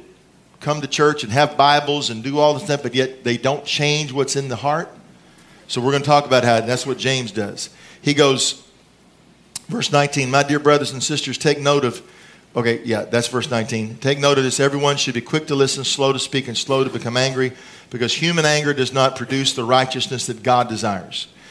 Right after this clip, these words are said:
Therefore, get rid of all moral filth and the evil that is so prevalent, and humbly accept the word planted in you, which can save you." Now, the word, this is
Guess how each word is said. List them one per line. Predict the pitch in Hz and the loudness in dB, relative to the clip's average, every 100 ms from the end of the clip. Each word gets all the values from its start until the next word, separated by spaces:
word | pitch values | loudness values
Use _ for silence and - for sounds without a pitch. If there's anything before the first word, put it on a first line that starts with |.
| - - | -20 -12
Therefore, | - 156 156 147 | 4 4 6 2
get | 143 139 | 2 0
rid | 143 143 | 4 4
of | 127 | 6
all | 135 156 151 | 6 4 6
moral | 156 160 160 | 6 6 4
filth | - 131 135 135 - - _ _ _ - | 4 4 4 -2 -14 -20 _ _ _ -6
and | 117 | -4
the | 127 143 | 0 2
evil | 165 147 | 2 4
that | 131 123 | 4 2
is | 120 110 | 2 0
so | - - - 143 | -2 -2 0 0
prevalent, | 139 165 147 110 104 - _ | 0 2 4 2 -4 -10 _
and | 110 101 | -10 -6
humbly | 147 165 165 165 147 | 0 0 0 -2 0
accept | 123 - - 151 151 | -2 -2 2 2 2
the | 127 | -6
word | 123 143 131 113 110 - - - - | 2 4 6 4 -2 -8 -20 -20 -14
planted | - 151 165 175 170 139 | -6 0 2 2 0 -2
in | 139 170 156 | 0 0 0
you, | 127 127 | -2 -2
which | 120 143 147 - | 0 0 0 -4
can | - 156 151 | 0 0 0
save | - - - 190 185 165 | -2 0 4 6 6 2
you." | 131 98 82 - - - | -4 -8 -12 -20 -20 -8
Now, | 139 147 135 - - _ - | 2 2 2 -2 -18 _ -4
the | 143 | -4
word, | 131 165 208 202 165 | 0 4 6 6 4
this | 190 202 | 2 2
is | 165 - | -2 -6